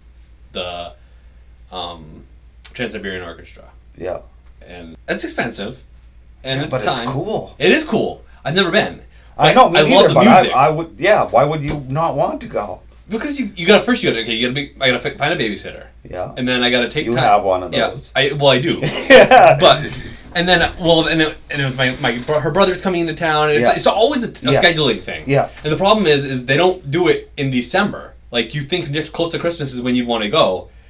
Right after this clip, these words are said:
Speaker 1: It's always in November. Like,
Speaker 2: Oh,
Speaker 1: so
Speaker 2: really?
Speaker 1: Yeah, like,
Speaker 2: I
Speaker 1: I'm
Speaker 2: didn't realize that.
Speaker 1: Yeah.
Speaker 2: Yeah.
Speaker 1: It's like, you can't get, you got one in Nashua and then the D C U Center in Worcester.
Speaker 2: Yeah.
Speaker 1: And so, like, I'm looking online, and I'm like, "Oh, okay." 'Cause it goes all over the country.
Speaker 2: Yeah,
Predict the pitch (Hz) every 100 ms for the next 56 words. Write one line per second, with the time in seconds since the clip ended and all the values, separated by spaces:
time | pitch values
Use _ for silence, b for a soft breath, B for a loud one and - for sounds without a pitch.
0 | - 127 160 160 139 117 95 147 - -
1 | 85 110 143 107 101 107 156 175 147 135
2 | 117 131 - 160 143 135 104 90 82 135
3 | 185 220 - 110 85 - 175 185 175 185
4 | 190 226 214 208 175 151 139 170 190 170
5 | 170 165 160 135 127 123 131 147 156 147
6 | 135 113 117 175 170 - - - 110 107
7 | - - - - - - - 131 120 131
8 | 117 117 - - - - 131 165 160 135
9 | 135 143 120 110 113 160 - - - -
10 | - 147 170 104 95 - - b b -
11 | 214 320 247 156 120 104 175 180 160 -